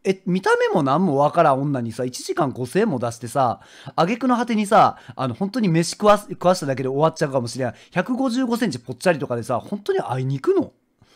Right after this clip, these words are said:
写真もらえんの？場所によっては三重も行けます。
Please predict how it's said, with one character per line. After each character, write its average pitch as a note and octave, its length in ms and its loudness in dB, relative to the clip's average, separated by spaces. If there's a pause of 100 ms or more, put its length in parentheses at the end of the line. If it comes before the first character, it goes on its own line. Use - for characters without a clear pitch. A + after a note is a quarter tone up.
(300)
写 - 160 -8
真 D4 220 4
も B3+ 100 6
ら C4 140 6
え - 20 4
ん F3 100 4
の？ - 160 -10 (4000)
場 D3 140 -4
所 - 140 -4
に A3 100 2
よ G#3+ 80 -2
っ - 20 -20
て G#3 120 0
は D3 60 4
三 D3+ 140 0
重 E3+ 60 0
も A2+ 140 -2
行 G2+ 60 -10
け A2 120 -6
ま G2+ 120 -8
す。 - 60 -20